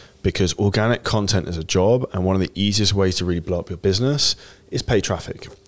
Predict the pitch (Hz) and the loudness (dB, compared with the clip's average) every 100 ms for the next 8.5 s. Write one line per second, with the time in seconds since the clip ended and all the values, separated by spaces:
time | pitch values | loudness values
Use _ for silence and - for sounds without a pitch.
0 | - 101 92 82 - - - - - 110 | -4 -2 0 -4 -10 -20 -20 -4 0 2
1 | 120 117 107 101 - 117 - 101 92 101 | 4 4 4 2 2 0 0 0 2 4
2 | 92 87 - 85 78 98 87 - 92 90 | 4 2 0 -2 -2 0 0 0 0 0
3 | 87 78 - 87 90 90 90 85 90 90 | 0 -2 -2 0 -2 -2 -2 -4 -6 -2
4 | 107 127 - - - - - 95 92 98 | -2 -4 -10 -14 -20 -14 -4 0 2 2
5 | 98 - 98 87 98 87 82 - 90 90 | 2 0 -2 -4 -4 -4 -4 -4 -4 -4
6 | 85 - 85 82 85 82 85 82 78 - | -6 -4 -2 -2 -4 -6 -4 -4 -4 -6
7 | 80 - - - - - _ _ - 113 | -8 -8 -10 -16 -20 -20 _ _ -2 0
8 | 120 117 - 107 | 0 0 0 0